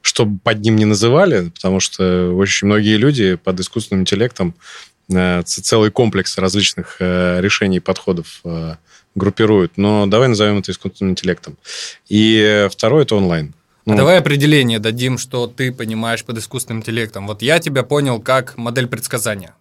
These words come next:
Speaker 2: на исторических данных.
Speaker 1: А, ты знаешь, ну, с-, для меня это математика в первую очередь. Математика — это принятие решений на основе данных, и когда это происходит,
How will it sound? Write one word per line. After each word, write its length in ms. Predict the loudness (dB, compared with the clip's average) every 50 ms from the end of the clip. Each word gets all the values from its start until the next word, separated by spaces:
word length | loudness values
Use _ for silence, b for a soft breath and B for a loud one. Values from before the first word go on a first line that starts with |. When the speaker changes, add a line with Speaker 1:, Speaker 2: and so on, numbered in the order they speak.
| _ _ _
Speaker 2:
на 720 | -12 -8 -8 -6 -6 -6 -6 -6 -8 -8 -8 -8 -8 -10 -10
исторических 520 | -8 -6 -6 -6 -6 -6 -8 -8 -10 -8
данных. 320 | -8 -8 -8 -10 -14 -20 _ _ _ _ _ _ _ _ -16 -8
Speaker 1:
А, 440 | -2 2 2 4 4 4 4 2
ты 440 | 0 -2 -8 -12 -12 -12 -8 -2 2
знаешь, 220 | 2 2 2 2 2
ну, 220 | 2 2 2 2
с-, 140 | 0 -4 -8
для 180 | -6 -2 0 2
меня 260 | 4 4 4 4 4
это 180 | 2 2 2 0
математика 600 | 2 2 2 2 4 4 2 0 -2 -6 -10 -12
в 60 | -4
первую 260 | -2 2 4 4 4
очередь. 340 | 4 2 0 -2 -4 -2 0
Математика — 760 | 0 0 2 2 4 4 4 4 4 2 0 -4 -4 0 0
это 580 | 0 0 0 _ 2 4 4 6 6 4 2 2 0
принятие 480 | 0 0 2 2 2 0 0 0 0
решений 480 | 0 2 2 2 2 2 2 2 2 2
на 180 | 2 2 2 0
основе 360 | 0 0 0 2 2 2 2
данных, 480 | 2 2 2 2 0 -2 -4 -6 -8 -10
и 720 | -6 -2 -2 0 0 0 0 0 2 2 2 2 0 0 0
когда 520 | -2 -2 -2 0 0 2 4 4 4 4
это 220 | 2 2 -2 -4 -4
происходит, 640 | -2 0 0 0 0 0 0 0 2 2 2 0